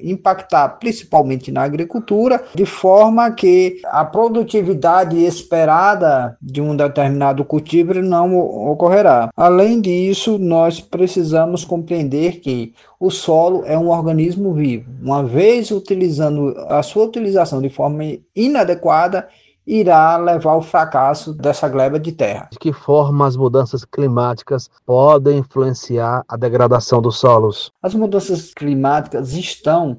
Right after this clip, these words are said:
Speaker 1: diretamente ligadas à questão da degradação do solo. E aí, dito isto, a gente afirma que essas mudanças se dão, e aí é visível nas comunidades, principalmente rurais,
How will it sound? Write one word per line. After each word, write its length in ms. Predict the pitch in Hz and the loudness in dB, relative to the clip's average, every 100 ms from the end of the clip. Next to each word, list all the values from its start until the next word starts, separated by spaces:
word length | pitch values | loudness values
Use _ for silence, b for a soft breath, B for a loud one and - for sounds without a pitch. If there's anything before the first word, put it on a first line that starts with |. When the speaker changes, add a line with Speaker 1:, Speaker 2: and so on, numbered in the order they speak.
| - | -4
Speaker 1:
diretamente 840 | 170 330 294 269 202 196 233 233 190 | 2 4 2 2 0 2 0 -2 -2
ligadas 560 | 143 147 160 170 139 - | 0 2 0 2 -2 -2
à 160 | 139 | -4
questão 540 | 151 165 160 - 139 147 | -2 -4 -4 -8 -8 -4
da 140 | 143 | -4
degradação 580 | 143 143 147 151 - 135 | -2 -2 0 -2 -4 -8
do 80 | - | -4
solo. 320 | 143 101 107 | -4 -4 -6
E 160 | 151 175 | 0 4
aí, 420 | 170 160 165 196 | 6 6 2 2
dito 380 | - 147 147 143 | 0 -4 -2 0
isto, 420 | 160 190 - 123 123 - | 2 0 -4 -10 -10 -6
a 100 | 139 | -2
gente 240 | 156 175 | 0 0
afirma 480 | 160 - 175 165 156 | 0 0 0 0 -4
que 400 | 147 135 120 120 | -2 -2 -4 -8
essas 520 | - 160 170 180 170 160 | -2 0 0 0 -2 0
mudanças 840 | 165 160 165 175 165 156 - - _ | -2 0 0 0 -4 -10 -12 -18 _
se 200 | - 185 | -8 -2
dão, 520 | 180 180 160 117 113 _ _ _ - | 2 2 2 -4 -10 _ _ _ -2
e 160 | 151 | 0
aí 260 | 156 156 165 | 0 2 0
é 100 | 170 | 0
visível 800 | 151 160 120 151 214 190 185 165 | 0 -4 -2 0 0 2 2 2
nas 440 | 139 143 170 170 | -2 -2 0 -2
comunidades, 760 | - 175 175 165 160 160 127 - | -4 -6 -4 0 2 0 -4 -18
principalmente 600 | - - 147 151 151 151 | -20 -10 -6 -4 -4 -4
rurais, 640 | 151 151 147 117 110 | 0 2 2 0 -6